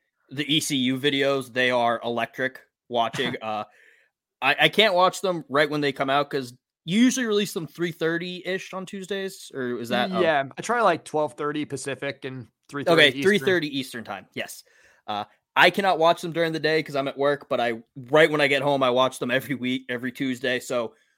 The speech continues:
Speaker 2: watch them. Uh, I'm gonna be putting this out Tuesday morning, so watch the, all of them up until twelve thirty Pacific, three thirty Eastern. So then you are caught up for the new episode.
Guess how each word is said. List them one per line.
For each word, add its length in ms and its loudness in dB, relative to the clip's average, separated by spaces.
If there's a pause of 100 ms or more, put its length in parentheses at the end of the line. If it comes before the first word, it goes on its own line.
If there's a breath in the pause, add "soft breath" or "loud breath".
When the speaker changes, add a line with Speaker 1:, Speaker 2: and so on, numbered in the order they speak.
(160)
Speaker 2:
watch 360 4
them. 340 -4 (100)
Uh, 320 -4
I'm 340 0 (280)
gonna 180 -2
be 100 -4
putting 240 0
this 160 -4
out 160 0
Tuesday 300 -2
morning, 400 -2
so 340 -6 (280)
watch 340 4
the, 300 0 (280)
all 240 8
of 100 0
them 300 2 (160)
up 180 2
until 600 -4 (300)
twelve 300 0
thirty 200 -2
Pacific, 560 -6
three 160 -4
thirty 340 -4
Eastern. 380 -6
So 200 -6
then 220 -2
you 160 0
are 120 -4
caught 280 -2
up 200 0
for 80 -10
the 100 -10 (240)
new 240 -4
episode. 460 -14